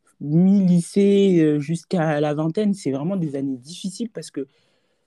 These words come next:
tu te cherches toi-même, tu te connais pas forcément toi-même, tu apprends encore à te connaître toi-même, t'as, t'as pas encore été, euh, face aux réalités de la vie. Il y a plein de choses, euh, voilà, qui,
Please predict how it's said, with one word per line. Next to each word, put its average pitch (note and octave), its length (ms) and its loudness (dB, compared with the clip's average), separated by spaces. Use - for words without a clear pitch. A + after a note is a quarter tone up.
tu D#3+ 140 -8
te - 60 -12
cherches B3 300 -2
toi-même, G3+ 380 4
tu E3+ 140 -8
te - 60 -10
connais D3+ 260 0
pas A3 120 -2
forcément F#3+ 420 -4
toi-même, F3 560 2
tu - 160 -10
apprends C#3 280 -4
encore F3 200 -2
à D3 100 -4
te - 80 -20
connaître C#3 340 -6
toi-même, E3+ 460 0
t'as, D3+ 180 2
t'as D#3 120 -4
pas G3 120 -4
encore F3+ 260 -2
été, D#3+ 340 0
euh, C#3+ 400 -4
face F3 240 -2
aux D#3+ 60 0
réalités D3 400 -2
de C#3 100 -8
la C#3 140 -4
vie. D3 320 -2
Il C#3 60 -6
y C#3+ 40 -2
a C3+ 60 -2
plein G3 240 2
de G3+ 60 2
choses, F#3+ 360 0
euh, D3 180 2
voilà, C#3 340 -2
qui, C#3 520 -6